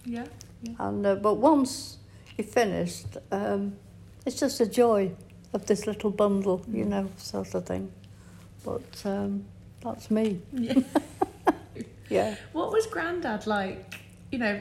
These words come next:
Speaker 1: f-, of it, of it, like, men of his generation, you know, did he
Speaker 2: Yeah.
Speaker 1: ever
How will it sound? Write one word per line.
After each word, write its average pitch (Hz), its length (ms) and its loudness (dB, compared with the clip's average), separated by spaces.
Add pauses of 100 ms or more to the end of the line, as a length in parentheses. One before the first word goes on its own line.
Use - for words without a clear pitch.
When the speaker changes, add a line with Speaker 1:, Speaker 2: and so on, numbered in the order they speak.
(100)
Speaker 1:
f-, - 160 -14
of 233 160 -2
it, 247 340 -2
of 233 140 -2
it, 262 160 -2
like, 233 160 0
men 254 220 0
of 247 100 -4
his 233 240 -2
generation, 214 680 0
you 202 100 2
know, 196 200 0
did 196 180 -6
he 214 80 0
Speaker 2:
Yeah. 214 120 4
Speaker 1:
ever 208 460 -2